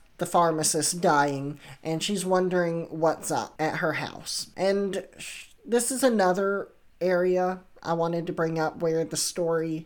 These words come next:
doesn't really lend us any character development. One way we can tell something about a character is by where they live. And I don't feel like we get a good idea at all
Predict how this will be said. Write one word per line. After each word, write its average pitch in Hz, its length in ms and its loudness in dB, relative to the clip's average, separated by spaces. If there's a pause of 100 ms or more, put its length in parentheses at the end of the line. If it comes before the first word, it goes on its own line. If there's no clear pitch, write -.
(140)
doesn't 185 300 6
really 190 240 4
lend 175 260 2
us 175 180 0
any 165 220 -4
character 170 420 -2
development. 190 720 0 (180)
One 214 280 6
way 240 180 8
we 233 160 6
can 208 260 0
tell 196 680 4 (340)
something 190 460 2
about 170 240 4
a 165 40 0
character 175 460 0
is 170 220 -2
by 160 240 4
where 151 160 2
they 143 180 0
live. 92 440 -8 (640)
And 185 180 2
I 202 140 6
don't 226 180 4
feel 247 140 6
like 214 220 4
we 208 140 4
get 196 320 6
a 190 80 4
good 185 300 4
idea 170 440 4
at 160 200 2
all 147 460 0